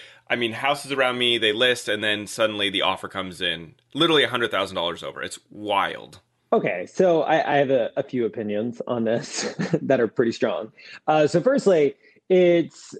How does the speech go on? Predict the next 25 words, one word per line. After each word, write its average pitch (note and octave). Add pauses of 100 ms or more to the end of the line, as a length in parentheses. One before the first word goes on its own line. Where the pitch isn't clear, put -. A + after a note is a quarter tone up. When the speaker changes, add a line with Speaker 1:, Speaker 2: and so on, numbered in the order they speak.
(120)
Speaker 2:
maybe G3+
the D#3+
hardest A#3+
time C3
strategically D#3
to A#2
be A#2
a A2
real A2+
estate A2
agent, G2
you C#3+
know, C3+
because C3+
so D3+
we C#3+
work E3+
with C#3
buyers, G#2+ (340)
and B2
New E3+
York G#3
is C3
just C#3
now A#2+